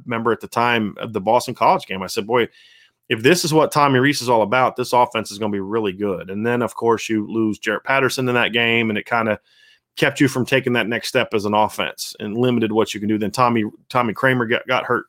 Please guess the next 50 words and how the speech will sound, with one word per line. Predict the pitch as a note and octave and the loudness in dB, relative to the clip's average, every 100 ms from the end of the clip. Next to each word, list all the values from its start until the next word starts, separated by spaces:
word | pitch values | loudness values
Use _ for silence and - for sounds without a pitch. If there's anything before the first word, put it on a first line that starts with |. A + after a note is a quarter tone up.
| - | -10
as | G#2+ | -4
well | A2+ A#2+ A#2 | 2 4 4
around | A#2 A#2+ | 2 0
that | A#2+ - | -2 -2
time, | A#2+ A#2 A2+ | -2 0 -2
and | A2 | -4
it | |
just, | C3+ C3 - _ _ _ _ _ _ - | -6 -8 -12 _ _ _ _ _ _ 2
it | |
really | B2+ E3+ C#3+ | 4 6 6
limited | C#3 D3 C#3 B2+ | 6 6 6 6
what | B2+ | 4
I | A#2 | 4
think | C3+ B2+ | 2 0
they | B2 | 0
could | A#2 G2+ | -2 0
do. | B2 B2 | 2 2
Kyron | A#2 C3 B2+ B2+ | 2 2 2 2
got | A#2+ A2 | 0 0
banged | A#2+ B2 A#2+ | -2 0 0
up | A2+ | -2
in | A#2+ | -4
the | |
B | G#2+ A#2+ | -6 -6
C | - A#2+ | -6 -4
game | A2+ A2+ G#2 | 0 0 -2
too, | - C3+ C3 | -2 0 0
if | - | -2
you | A#2+ | -2
remember, | A2+ A#2 A#2 A#2 A#2 | 0 2 2 4 4
and | G#2+ G2 _ _ _ _ _ _ _ _ _ _ _ _ _ _ _ _ _ _ | 2 -4 _ _ _ _ _ _ _ _ _ _ _ _ _ _ _ _ _ _
they | D#3+ | 2
just | D#3 F3 F3 | 6 4 6
weren't | E3 | 6
able | D3 | 6
to | B2 | 4
build | G#2 C3+ C#3+ C3 | 6 6 6 6
on | A#2 | 4
that | A2+ - | 2 -4
success. | G#2+ - D3+ - | -6 0 0 0
But, | G#2+ | -4
I | |
mean, | A2 A2+ | -4 -4
that, | C3 _ _ _ _ _ _ _ | -4 _ _ _ _ _ _ _
that | D3+ C3+ | 0 2
B | D3+ | -2
C | C3 D3 | -2 -2
game, | C#3 C#3 C3 | 0 2 2
he | |
was | A#2+ | 0